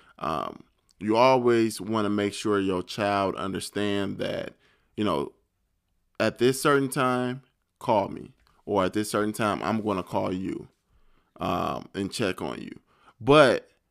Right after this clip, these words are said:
make sure, you know, you set up s-, certain call times with that pa-, with that parent that they're with and say, "Hey, you know, every hour or every two hours, you know, have her give me a call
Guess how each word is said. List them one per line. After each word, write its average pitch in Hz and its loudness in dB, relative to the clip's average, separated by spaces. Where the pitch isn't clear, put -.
make 127 2
sure, 120 4
you 120 2
know, 107 4
you 104 -4
set 113 0
up 123 2
s-, - -18
certain 107 2
call 110 4
times 101 -2
with 107 -2
that 101 -6
pa-, - -4
with 107 -6
that 98 -2
parent 143 0
that 98 -2
they're 101 -4
with 95 -6
and 104 -4
say, 107 2
"Hey, 98 0
you 104 -2
know, 92 -2
every 104 2
hour 113 6
or 101 2
every 113 2
two 120 2
hours, 107 2
you 107 -2
know, 87 0
have 104 0
her 104 2
give 104 -2
me 101 0
a 90 -2
call - -6